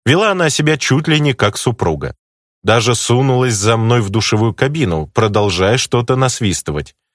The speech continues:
Понятия не имею, с чего я застеснялся, но выгнал Фуки обратно с помощью мочалки. Пока мылся и переодевался, таксист терпеливо ждал напротив двери. Тут же начался торг, но теперь меня уже не сдвинуть.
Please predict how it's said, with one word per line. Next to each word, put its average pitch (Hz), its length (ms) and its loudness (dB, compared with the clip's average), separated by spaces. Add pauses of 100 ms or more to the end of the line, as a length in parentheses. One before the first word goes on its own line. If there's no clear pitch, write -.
(340)
Понятия 127 540 0
не 90 160 0
имею, 90 240 0
с - 40 -4
чего 90 360 0
я 135 80 0
застеснялся, 135 840 -2
но 131 180 2
выгнал 127 540 -2
Фуки 95 340 -4
обратно 92 540 0
с - 80 -6
помощью 90 540 -2
мочалки. 78 600 -4 (520)
Пока 123 260 2
мылся 113 400 0
и 92 60 0
переодевался, 92 800 0
таксист - 500 -4
терпеливо 131 540 0
ждал 101 320 0
напротив 101 520 -2
двери. 80 440 -4 (440)
Тут 208 220 0
же 170 160 0
начался 117 600 2
торг, 85 440 -4
но 101 300 0
теперь 98 540 -2
меня 110 440 0
уже 92 320 -2
не 95 160 -2
сдвинуть. 73 680 -6